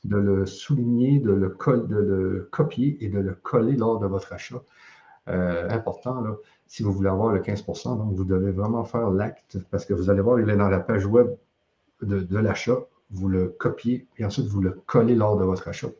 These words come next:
pour que le quinze pour cent soit appliqué. Alors, ça va vous permettre, là, d'avoir ce fameux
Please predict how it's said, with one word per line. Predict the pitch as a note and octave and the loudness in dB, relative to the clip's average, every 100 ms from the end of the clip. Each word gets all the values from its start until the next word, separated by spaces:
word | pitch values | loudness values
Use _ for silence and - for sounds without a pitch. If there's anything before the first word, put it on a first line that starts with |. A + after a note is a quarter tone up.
| _ | _
pour | C#3 B2+ B2+ | 2 2 2
que | G2 | 0
le | F2+ | 0
quinze | - G#2+ | -2 -6
pour | - - | -6 -14
cent | - G#2+ | -8 -8
soit | - G2 - | -4 -6 -6
appliqué. | - - - G2+ - _ - - - - - - - | -12 -14 -10 -10 -10 _ -20 -20 -20 -20 -12 -12 0
Alors, | F2+ G2 F#2+ | 4 4 4
ça | F#2 | 0
va | |
vous | F#2 F2+ | 0 -2
permettre, | G2 F#2 G#2 - | -2 0 -2 -2
là, | G2 | -4
d'avoir | F2 E2+ F2+ F#2+ F2+ | -2 -2 0 0 -2
ce | - | -8
fameux | - F2 F#2+ | -8 -6 -6